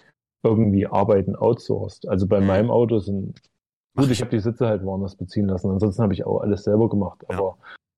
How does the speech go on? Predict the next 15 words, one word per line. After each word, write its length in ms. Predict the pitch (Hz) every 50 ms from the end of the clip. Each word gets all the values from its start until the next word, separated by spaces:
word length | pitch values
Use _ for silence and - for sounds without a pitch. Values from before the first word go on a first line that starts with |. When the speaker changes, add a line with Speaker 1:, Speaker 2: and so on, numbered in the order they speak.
| _ _ _ -
Speaker 1:
ähm, 600 | 180 127 110 107 104 104 104 98 98 95 95 95 - _ _ _ _ _ _ _ _ _ _ _ _ _ _ _ _ _ _ _ _ _ _ _ _ _ _ _ -
ich 120 | 127 104 -
kann, 320 | - 113 127 143 165 190
ich 100 | 160 -
kann 140 | - 123 120
nicht 140 | 135 123 120
erwarten 360 | 123 104 104 107 113 117 123
von 160 | - 117 107
jedem, 220 | 107 117 117 123 113
dass 140 | 107 95
er 60 | 104 98
sein 200 | 98 104 104 113
Auto 200 | 113 107 107 110
lackiert, 520 | 101 101 98 - - 110 104 95 - -
gell? 220 | - 104 123 139